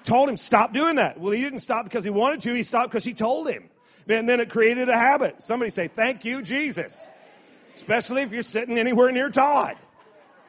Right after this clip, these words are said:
You know, thank God that, that, okay, we've got a new habit, and that habit,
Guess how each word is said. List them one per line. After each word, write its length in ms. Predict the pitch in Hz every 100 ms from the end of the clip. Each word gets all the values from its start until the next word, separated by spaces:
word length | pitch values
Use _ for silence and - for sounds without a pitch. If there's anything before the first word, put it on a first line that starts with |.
| - _ -
You 80 | 196
know, 60 |
thank 440 | 214 - 262 311 254
God 460 | 262 302 247 143
that, 220 | 180 196 180
that, 220 | 190 220
okay, 200 | 226 226
we've 100 | 214
got 180 | 233 247
a 60 |
new 160 | 247 254
habit, 460 | 202 233 269 240 208
and 80 |
that 140 | 208 185
habit, 500 | 185 254 302 226